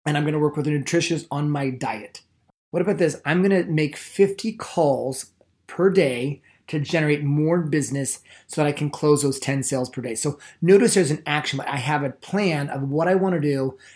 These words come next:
and where I'm going. So all these are starting to stack up. They're starting to add up as far as our big goal.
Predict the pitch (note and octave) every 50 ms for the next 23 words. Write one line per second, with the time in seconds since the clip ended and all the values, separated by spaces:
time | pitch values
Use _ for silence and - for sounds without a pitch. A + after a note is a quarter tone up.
0 | - - C#3+ C#3+ D3 C#3 C#3+ D3 C#3+ C#3 C#3 C#3 C#3 B2+ C#3+ C#3 C3+ B2 B2+ -
1 | - D3 C#3 - - D3 D3+ F3 F3+ F#3+ - E3+ F#3+ D#3+ - - E3 D3+ C#3 -
2 | - - - - D3+ D3+ D3+ D3 - C#3 C3+ C3 - - D3 D3 D3 C#3+ - -
3 | _ _ _ _ _ _ _ _ _ - C#3 C#3+ D3+ D3+ D3+ C#3+ - D3+ C3+ -
4 | - D#3+ D3 C#3+ C#3 C3 - - C#3 C3+ C3 B2 - - E3+ D#3 D3 C#3+ - -
5 | - C#3 B2+ - D3+ C#3+ C3 B2+ C3 D3+ G#3+ -